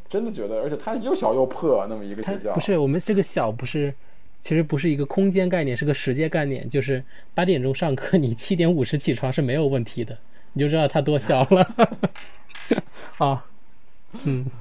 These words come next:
Speaker 1: 对，我，因为我小时候，我记得我第一次来北京玩的时候，呃，我去我，呃，的一个亲戚还是谁，我忘记了具体啊，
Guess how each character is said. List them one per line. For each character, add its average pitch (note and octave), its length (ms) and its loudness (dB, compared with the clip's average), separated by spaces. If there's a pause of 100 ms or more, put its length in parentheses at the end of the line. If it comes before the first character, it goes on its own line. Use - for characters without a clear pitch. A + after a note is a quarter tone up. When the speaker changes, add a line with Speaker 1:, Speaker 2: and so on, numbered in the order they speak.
(680)
Speaker 1:
对， A#3 160 4
我， D3 160 2
因 G#3 160 0
为 C#4 120 2
我 G3 100 0
小 C3 240 -2
时 C#3+ 60 -4
候， D#3+ 100 0
我 C3+ 100 2
记 D#3 140 -6
得 C#3+ 80 -2
我 B2 80 -4
第 B2 140 -8
一 D#3+ 60 -4
次 D#3+ 120 -6
来 B2+ 140 -2
北 A2+ 180 -4
京 A2+ 180 -8
玩 G#2 220 -2
的 C3 60 -6
时 A#2+ 120 -10
候， F2+ 840 -6 (160)
呃， G2 320 -4 (320)
我 G#2 140 -4
去 A2+ 500 -8 (380)
我， G2 100 -8 (260)
呃， G2 140 -10 (160)
的 G2+ 80 -8
一 F#2 180 -10
个 A#2+ 120 -8
亲 G3 280 -10
戚 D4 120 -6
还 A2 160 -4
是 F#2+ 100 -6
谁， F#2+ 180 -8
我 F#2 120 -6
忘 G#2+ 200 -4
记 F#2+ 140 -8
了 D2 120 -8
具 G2+ 120 -10
体 F#2+ 160 -10
啊， F2 160 -8